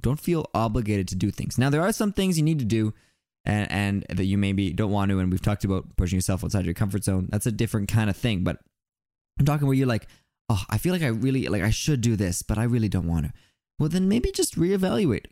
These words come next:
How could you reframe it, do something a little differently? You're not obligated to do it. So as far as the shoulds go, um, that's something to think about.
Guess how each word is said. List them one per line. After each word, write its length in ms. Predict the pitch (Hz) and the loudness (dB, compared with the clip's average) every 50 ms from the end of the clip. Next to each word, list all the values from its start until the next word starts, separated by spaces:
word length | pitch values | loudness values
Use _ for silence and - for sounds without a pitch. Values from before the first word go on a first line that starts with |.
| - 123 | -2 0
How 160 | 107 95 95 | 2 2 2
could 200 | - - 85 - | 0 -2 0 0
you 140 | 95 87 87 | 0 2 2
reframe 540 | 101 110 104 - - 120 127 135 143 151 | 2 2 2 0 0 2 2 4 4 2
it, 100 | 151 131 | 2 2
do 80 | 123 123 | 0 2
something 260 | 113 131 113 123 117 | 2 2 0 2 2
a 40 | 110 | 2
little 160 | 110 104 95 | 2 2 2
differently? 340 | 92 104 - 147 135 135 143 | 2 2 2 0 0 0 2
You're 140 | 139 151 170 | 2 2 2
not 200 | 202 226 - - - | 2 0 -2 -4 -4
obligated 760 | - 101 127 139 - 131 107 87 92 90 90 82 87 82 - - | -4 -2 -2 0 0 -2 0 0 0 0 0 0 -2 -4 -4 -4
to 140 | - - - _ _ _ - | -6 -6 -6 _ _ _ 0
do 240 | - 113 127 107 - | 0 2 2 2 -2
it. 200 | - - - - _ _ _ _ _ _ _ _ _ _ _ _ _ _ _ _ - | -4 -6 -8 -14 _ _ _ _ _ _ _ _ _ _ _ _ _ _ _ _ -8
So 260 | - - 104 101 101 | -2 0 2 2 2
as 120 | 104 113 - | 2 0 0
far 160 | - 127 139 | 0 0 0
as 100 | 143 135 | 2 2
the 60 | 135 | 0
shoulds 360 | 120 - - 147 147 156 165 151 | 0 0 0 -2 0 -2 -2 -2
go, 300 | - 160 170 185 208 226 _ _ _ _ _ _ _ _ _ _ _ _ - | 0 0 2 2 0 -2 _ _ _ _ _ _ _ _ _ _ _ _ -4
um, 440 | 101 107 107 110 113 113 113 - - - _ _ _ _ _ _ _ - - - _ - | -2 0 2 2 2 2 0 -2 -4 -8 _ _ _ _ _ _ _ -14 -14 -12 _ 0
that's 160 | - 139 - | 0 0 0
something 200 | - 165 - - | 0 -2 0 0
to 60 | 127 | -2
think 240 | - - 160 135 - | 0 0 -2 0 -2
about. 200 | 82 - - - | -4 -6 -6 -10